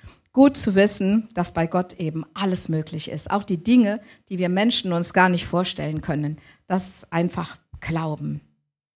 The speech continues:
Ich habe mir noch mehr Fragen gestellt. Zum Beispiel, was würde denn ich gemacht haben, wenn Gott mir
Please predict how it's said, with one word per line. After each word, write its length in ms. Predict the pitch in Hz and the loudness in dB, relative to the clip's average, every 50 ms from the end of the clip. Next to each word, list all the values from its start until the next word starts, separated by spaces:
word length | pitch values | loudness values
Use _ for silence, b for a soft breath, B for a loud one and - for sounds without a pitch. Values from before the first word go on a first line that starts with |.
| _ _ _ _ _ _ _ _ _ B B B B B B B B B B | _ _ _ _ _ _ _ _ _ B B B B B B B B B B
Ich 160 | 269 254 - | 0 4 4
habe 160 | 381 370 381 | 4 4 4
mir 240 | 359 330 320 311 - - _ _ _ _ _ | 4 4 4 4 0 -4 _ _ _ _ _
noch 180 | - 254 254 254 | 0 0 4 6
mehr 220 | 269 277 320 330 | 8 8 8 6
Fragen 380 | 330 - 214 202 190 190 190 180 | 4 4 4 6 6 4 4 2
gestellt. 480 | 180 175 - - 160 156 165 190 208 - | 0 -2 -2 0 0 0 2 0 -2 -4
Zum 260 | - - - - 190 | -8 -10 -6 -2 2
Beispiel, 500 | 185 190 202 - - - 202 202 202 202 - - _ _ _ _ _ _ _ _ - | 2 2 2 2 2 2 2 2 2 0 -4 -10 _ _ _ _ _ _ _ _ -2
was 240 | 190 196 - - | -2 -2 0 2
würde 220 | 247 240 214 220 208 | 4 4 4 4 2
denn 240 | - 185 165 170 - - _ - | 0 0 0 -2 -4 -8 _ 2
ich 400 | 320 381 392 - - - - - | 4 6 6 6 4 0 -4 -2
gemacht 480 | - 185 185 180 180 - - - - | 2 4 4 4 4 2 -2 -8 -6
haben, 320 | - 170 160 156 156 151 147 | -4 -2 -2 -2 -4 -4 -4
wenn 160 | 160 165 156 | -4 -4 -2
Gott 320 | - 185 190 190 - - | 0 -2 -2 -2 -2 4
mir 480 | 185 196 226 285 349 330 269 170 170 | 8 10 12 12 12 12 8 6 2